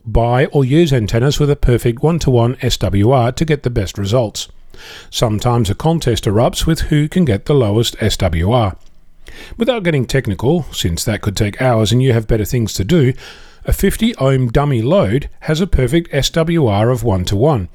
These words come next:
and you should already know that a proper dummy load doesn't radiate.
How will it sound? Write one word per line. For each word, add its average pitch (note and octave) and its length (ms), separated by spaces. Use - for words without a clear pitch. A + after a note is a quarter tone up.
and B2 200
you C3+ 80
should E3+ 280
already G#2+ 320
know D3+ 340
that C#3 160
a D3+ 60
proper E3+ 320
dummy A2+ 320
load A2 320
doesn't F#2 320
radiate. A#2+ 480